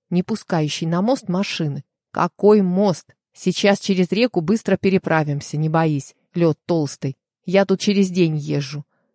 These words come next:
Продукты вожу в монастырь, от них сыр, молоко». И лошадка резво спустилась с сугробов, бывших когда-то берегом, и понеслась по заснеженной реке. Саша глаза зажмурить не успела,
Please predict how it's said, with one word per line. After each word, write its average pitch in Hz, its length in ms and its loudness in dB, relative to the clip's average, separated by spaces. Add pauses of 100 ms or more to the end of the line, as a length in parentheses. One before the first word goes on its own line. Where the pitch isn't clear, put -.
(160)
Продукты 190 600 0
вожу 208 300 2
в 196 60 0
монастырь, 190 760 -2
от 131 200 -10 (100)
них 247 260 -2
сыр, 190 520 -4 (180)
молоко». 175 600 -2 (480)
И 190 60 0
лошадка 190 640 2
резво 226 320 2
спустилась 208 600 -2
с - 80 -12
сугробов, 214 600 2
бывших 202 400 -2
когда-то 170 460 -2
берегом, 143 500 -4 (100)
и 302 140 2
понеслась 175 580 -2
по 165 140 -6
заснеженной 151 720 -4
реке. 156 380 -6 (300)
Саша 247 520 0 (100)
глаза 202 560 2
зажмурить 151 580 -2
не 151 140 -4
успела, 156 540 -6